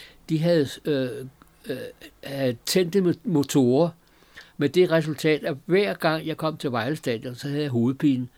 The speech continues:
simpelthen på grund af, af den forurening, som de her sportsglade, øh, bilister, øh, havde, når de skulle op på Vejle Stadion,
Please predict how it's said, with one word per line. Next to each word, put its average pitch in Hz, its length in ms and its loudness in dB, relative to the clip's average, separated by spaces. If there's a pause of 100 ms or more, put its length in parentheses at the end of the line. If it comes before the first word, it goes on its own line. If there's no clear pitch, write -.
simpelthen 165 560 0
på 143 80 -8
grund 131 280 -2
af, 131 320 -6
af 120 280 -4 (460)
den 139 160 0
forurening, 135 640 -2
som 131 300 -6 (120)
de 139 120 0
her 135 280 0 (300)
sportsglade, 127 1400 0
øh, 110 60 -10 (400)
bilister, 123 560 2 (280)
øh, 120 140 -8
havde, 120 240 2
når 123 120 -2
de 123 160 -4
skulle 113 300 -6
op 110 140 -4 (120)
på 135 120 -2
Vejle 107 300 -4
Stadion, 117 480 -10